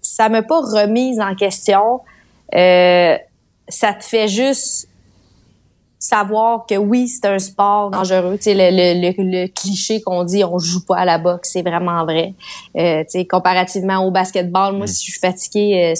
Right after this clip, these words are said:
Speaker 1: c'est le soir du combat, je vais pas bencher puis envoyer quelqu'un d'autre, là, tu sais, c'est, faut que tu y ailles.
Speaker 2: Mhm.
Speaker 1: Mais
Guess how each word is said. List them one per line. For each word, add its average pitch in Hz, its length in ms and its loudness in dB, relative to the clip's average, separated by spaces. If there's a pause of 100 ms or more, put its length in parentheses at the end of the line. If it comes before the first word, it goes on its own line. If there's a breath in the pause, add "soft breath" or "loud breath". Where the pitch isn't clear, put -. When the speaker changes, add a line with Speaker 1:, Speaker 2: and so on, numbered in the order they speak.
Speaker 1:
c'est 165 100 -2
le 170 140 0
soir 185 340 0
du 185 100 -4
combat, 175 520 -2 (340 loud breath)
je - 120 -4
vais 185 140 2
pas 214 100 2
bencher 190 580 2
puis 190 140 0
envoyer 175 360 2
quelqu'un 165 420 0
d'autre, 185 280 0
là, 175 100 0
tu - 60 -4
sais, 185 120 2
c'est, 160 500 -2 (240 soft breath)
faut 185 100 0
que 185 60 -6
tu - 120 0
y 185 60 4
ailles. 202 260 2
Speaker 2:
Mhm. 202 80 -6 (400 loud breath)
Speaker 1:
Mais 190 480 0